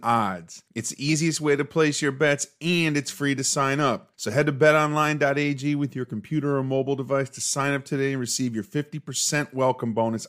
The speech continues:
on your first deposit. BetOnline, your online sports book experts. Last year, we did a live stream from the comforts of our homes, the three of us and Chris Flathers.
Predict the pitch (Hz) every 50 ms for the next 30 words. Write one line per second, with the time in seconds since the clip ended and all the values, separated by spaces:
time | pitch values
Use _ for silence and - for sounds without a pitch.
0 | - - 117 117 123 127 120 117 110 - - 117 117 117 113 - 139 120 - 120
1 | 117 110 101 95 95 80 - - _ - 135 127 127 131 135 135 135 135 131 120
2 | 113 107 98 95 92 - _ _ _ - 95 101 90 - - 113 120 120 120 120
3 | 120 120 123 120 - - 113 117 113 113 113 113 110 110 110 110 110 - - -
4 | - - 113 110 110 107 107 - - - - _ - 107 107 104 - - 104 101
5 | 104 104 - - - - 98 90 65 - - _ - - - - - _ _ _
6 | _ _ _ _ - 127 131 131 143 156 170 190 - - - - 170 175 185 185
7 | 175 165 156 143 165 151 151 143 139 139 143 147 156 156 156 - - - 165 165
8 | 165 165 160 143 160 147 131 123 - - - 170 170 185 185 - 180 165 - -
9 | - - 147 147 135 143 139 139 135 131 123 - - 151 147 147 160 170 180 190
10 | 208 208 214 - - _ _ _ _ _ _ - 120 135 131 - - 170 160 165
11 | 170 175 170 160 147 160 165 170 170 - - - _ 139 143 147 151 156 160 160
12 | 160 170 165 - _ _ _ _ _ _ - - 165 147 - - - 147 147 143
13 | 147 151 156 151 175 185 190 196 190 - -